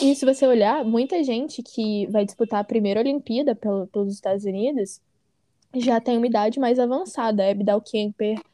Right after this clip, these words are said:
é, a Sonnet, a, as duas Mills, a Rose Lavelle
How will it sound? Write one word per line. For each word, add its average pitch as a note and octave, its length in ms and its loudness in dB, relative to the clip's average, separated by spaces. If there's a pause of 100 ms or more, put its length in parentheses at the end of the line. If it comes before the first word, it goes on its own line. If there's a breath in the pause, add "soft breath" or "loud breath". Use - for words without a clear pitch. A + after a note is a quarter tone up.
(280)
é, G3 540 -2
a G#3 120 -4
Sonnet, G#3 720 -6 (120)
a, G3+ 880 -6
as A3 200 2
duas B3+ 340 2
Mills, A3+ 640 0
a G3+ 200 0
Rose G3 340 2
Lavelle G3+ 460 -2